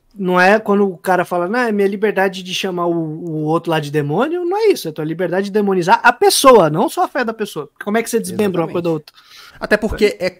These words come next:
Speaker 2: é ao demonizar e desumanizar que você cria um ambiente perfeito pra hostilizar. Porque se você acredita que aquela pessoa é um ser humano, que é parecido com você, é mais difícil você cometer umas maldades. Agora, se você desumaniza,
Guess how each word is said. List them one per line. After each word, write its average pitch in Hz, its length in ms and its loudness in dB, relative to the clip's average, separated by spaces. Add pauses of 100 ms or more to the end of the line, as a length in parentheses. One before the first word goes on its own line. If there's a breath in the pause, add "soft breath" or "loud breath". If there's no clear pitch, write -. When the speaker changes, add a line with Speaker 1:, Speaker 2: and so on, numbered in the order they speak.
Speaker 2:
é 165 120 -4
ao 214 140 -2
demonizar 170 840 -4 (100)
e 147 200 -8 (100)
desumanizar 175 960 0 (320 soft breath)
que 190 140 -12
você 180 540 -8
cria 180 180 -10
um 180 60 -2
ambiente 175 280 -4
perfeito 220 480 -4
pra 226 260 -2
hostilizar. 466 680 0 (260)
Porque - 160 -6
se - 80 -4
você 226 180 2
acredita 240 280 0
que 214 40 -2
aquela 214 160 -2
pessoa 190 280 -4
é - 20 -2
um 175 40 -4
ser 185 180 -2
humano, 160 640 0 (320 loud breath)
que 170 380 -8
é 156 60 -4
parecido 175 340 -2
com 214 140 -2
você, 208 560 0 (160)
é 156 100 -2
mais 160 160 2
difícil 240 500 -2
você 381 160 0
cometer 277 380 0
umas 262 140 2
maldades. 262 520 2 (220 soft breath)
Agora, 160 300 -2
se - 260 -10
você 170 320 -4
desumaniza, 202 1000 0